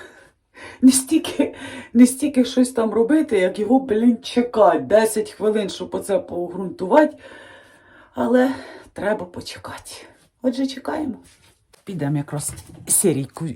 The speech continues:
із серіальчика подивимося. Що це в тебе за апарат? Це ружьо? Да.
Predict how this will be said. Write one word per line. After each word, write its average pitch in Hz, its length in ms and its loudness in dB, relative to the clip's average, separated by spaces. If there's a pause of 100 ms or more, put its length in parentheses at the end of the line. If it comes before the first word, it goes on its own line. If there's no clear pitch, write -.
(140)
із 175 100 -8
серіальчика 156 640 -4
подивимося. 135 480 -2 (680)
Що 214 80 -10
це 196 120 -4
в 165 60 -6
тебе 180 220 -2
за 175 160 0
апарат? 165 420 0 (1300)
Це 196 100 -2
ружьо? 190 340 4 (280)
Да. - 180 -14